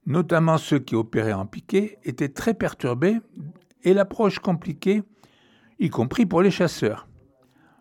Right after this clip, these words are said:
De plus, les câbles d'acier constituaient un obstacle fatal en cas d'accrochage,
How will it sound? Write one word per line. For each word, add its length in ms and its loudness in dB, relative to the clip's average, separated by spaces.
De 140 -2
plus, 680 2
les 180 -2
câbles 440 4
d'acier 440 -2
constituaient 600 -2
un 100 0
obstacle 520 -2
fatal 580 -2
en 100 -2
cas 200 -4
d'accrochage, 800 -2